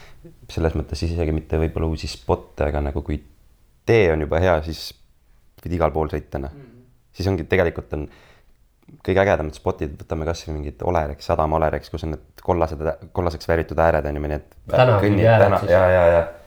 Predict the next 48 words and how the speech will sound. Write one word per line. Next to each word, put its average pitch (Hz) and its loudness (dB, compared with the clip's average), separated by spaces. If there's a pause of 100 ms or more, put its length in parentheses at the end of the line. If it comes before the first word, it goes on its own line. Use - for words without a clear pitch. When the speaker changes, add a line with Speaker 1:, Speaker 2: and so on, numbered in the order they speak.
(220)
Speaker 1:
Need - -6
on 87 -2
kõige 95 2
ägedamad 78 -2 (140)
asjad 78 -2
minu 76 -2
meelest, 76 -6
mida 76 -2
üldse - -10
sõita, 82 0
noh. 73 -2
Speaker 2:
Mhm. - -4
Speaker 3:
On 120 6
jaa, 117 8
et 101 0
see 127 4
on, 123 6 (100)
see - -4
on 131 4
nii 131 6
naljakas, 123 2
et 104 -4
tege-, 113 2 (260)
väga 113 8
paljud 107 4
Speaker 1:
Kõige 101 8
rallisem 92 4
asi 87 0
on 78 0
tegelikult 85 2
kõige 87 2
ägedam 78 2
asi. 76 -6
Speaker 3:
Jaa, 110 6
tänavakivi 113 4
äär 107 4
on 107 0 (220)
jube 127 2
fun 113 4
sõita 104 0
nagu. 101 0 (640)
Speaker 2:
<laughs> - -8
Aga 127 -2
see 135 2
on 135 -2
kihvt, 170 2
kuidas 113 2
see, 113 2